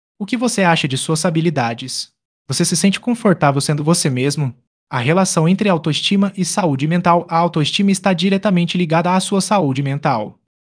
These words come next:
Quando você se sente bem consigo mesmo, é mais fácil lidar com estresse e ansiedade. Uma autoestima negativa pode levar a problemas como depressão e solidão.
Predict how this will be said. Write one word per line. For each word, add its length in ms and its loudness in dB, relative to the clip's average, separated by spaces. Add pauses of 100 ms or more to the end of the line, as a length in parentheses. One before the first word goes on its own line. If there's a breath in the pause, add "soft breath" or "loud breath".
Quando 180 0
você 220 -4
se 140 -6
sente 340 -2
bem 180 -2
consigo 480 -4
mesmo, 540 -6
é 100 -4
mais 240 -2
fácil 340 -2
lidar 280 0
com 160 -2
estresse 580 -2
e 120 0
ansiedade. 720 -2 (380)
Uma 140 4
autoestima 460 2
negativa 520 2
pode 260 0
levar 220 2
a 60 0
problemas 500 0
como 240 0
depressão 680 0
e 80 -2
solidão. 600 0